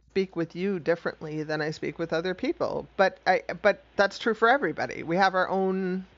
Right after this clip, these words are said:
you know, way of being with everyone in accordance with how we are and how they are, you know, and where you can meet. But the consistency of beingness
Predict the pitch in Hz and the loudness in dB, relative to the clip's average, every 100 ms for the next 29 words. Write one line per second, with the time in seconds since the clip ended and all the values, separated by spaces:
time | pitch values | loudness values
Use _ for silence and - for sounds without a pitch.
0 | - 185 139 151 165 - 165 165 170 165 | -4 -2 0 -2 -6 -8 -2 0 2 0
1 | 151 165 170 147 123 139 156 156 139 143 | 0 -2 0 -2 -6 -4 -4 -2 -4 -4
2 | 143 147 143 - 151 147 143 - 135 151 | -4 -6 -6 -4 -2 -2 -8 -8 0 0
3 | 143 180 214 147 151 143 165 160 156 185 | 2 -2 0 2 0 -2 -4 -4 0 -2
4 | 214 - - - - - - - 160 151 | -2 -6 -10 -16 -18 -20 -12 -2 0 0
5 | 156 156 160 156 165 147 185 - - - | 0 -2 -2 -4 -8 -4 -6 -6 -14 -20
6 | - - - - - 190 180 170 - - | -20 -20 -20 -14 4 6 6 2 -8 -20
7 | - _ _ _ _ _ - 190 202 220 | -20 _ _ _ _ _ -2 0 2 0
8 | 196 254 262 - 202 180 190 180 151 160 | 0 -2 -2 -2 -4 -2 0 0 0 -4
9 | 147 - 175 196 190 156 131 135 | -6 0 2 2 0 -2 -6 -6